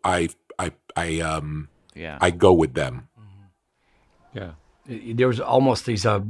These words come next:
Speaker 2: And you want
Speaker 4: anomalies like that, that kinda started off like acts that didn't really know what they wanted to do. They knew they loved music, but they didn't know what exactly their voice was, and they found their voice. Like, uh, I think Dylan, if, if folk music hadn't been happening, and same thing with, uh, Paul, Simon and Garfunkel,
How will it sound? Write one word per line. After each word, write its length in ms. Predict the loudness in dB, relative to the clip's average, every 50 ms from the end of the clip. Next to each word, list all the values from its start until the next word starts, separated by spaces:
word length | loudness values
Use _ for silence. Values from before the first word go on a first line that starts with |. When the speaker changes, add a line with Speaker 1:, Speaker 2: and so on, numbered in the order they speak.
| -10 _ _ _ _ -12
Speaker 2:
And 80 | -10
you 80 | -8 -8
want 180 | -4 0 4 6
Speaker 4:
anomalies 520 | 8 8 8 8 8 8 6 6 4 4
like 160 | 4 2 4
that, 160 | 4 2 2 2
that 120 | -2 -4
kinda 180 | -2 -2 -2 0
started 320 | 2 4 4 4 6 6
off 180 | 4 4 2 0
like 240 | -2 -2 -4 -8 -2
acts 280 | 2 2 2 2 2 -2
that 120 | -4 -4
didn't 180 | -2 -2 -2 0
really 160 | 2 4 6
know 140 | 6 6 6
what 180 | 6 4 4 2
they 80 | 0
wanted 260 | 2 2 2 2 2
to 60 | 0 0
do. 160 | 2 0 2
They 120 | 2 4 4
knew 140 | 4 4
they 140 | 4 4 2
loved 200 | 2 2 0 2
music, 420 | 2 2 2 2 2 2 0 0 0
but 120 | -2 -4
they 100 | -4 -2
didn't 180 | 0 4 4 4
know 120 | 4 4
what 180 | 2 2 2 0
exactly 400 | 0 -2 -2 -2 -2 -2 -2 -4
their 100 | -4 -4
voice 380 | -4 -2 0 2 2 0 0 0
was, 440 | 2 2 2 2 2 0 -2 -4 -10 -16 -20 -20 -20 -20 -20 -14 -6
and 160 | 0 2 2
they 80 | 2 2
found 400 | 2 4 6 6 6 6 6 4
their 80 | 4 2
voice. 400 | 0 0 -2 -2 -2 -2 -2 -2
Like, 200 | -2 -2 -2 0
uh, 180 | 2 2 2 0 -2 -6 _ _ _ _ -8
I 100 | -6 -4
think 300 | 0 0 0 0 0 0
Dylan, 380 | 4 4 6 6 6 6 6 4
if, 160 | 4 2 0
if 160 | -2 -2 -2 0
folk 200 | 2 2 2 2
music 260 | 2 0 0 2 2
hadn't 260 | 4 4 4 4 4
been 140 | 4 4 4
happening, 360 | 4 2 2 2 0 0 2
and 100 | 0 0
same 200 | -2 -2 -2 0
thing 140 | 0 2 2
with, 180 | 2 0 0 0
uh, 220 | 0 0 0 -2 -4 _ _ _ _
Paul, 220 | 0 2 2 2 2
Simon 340 | -2 -2 2 4 4 4 4
and 80 | 4 6
Garfunkel, 500 | 6 4 4 4 0 -4 -4 -4 -6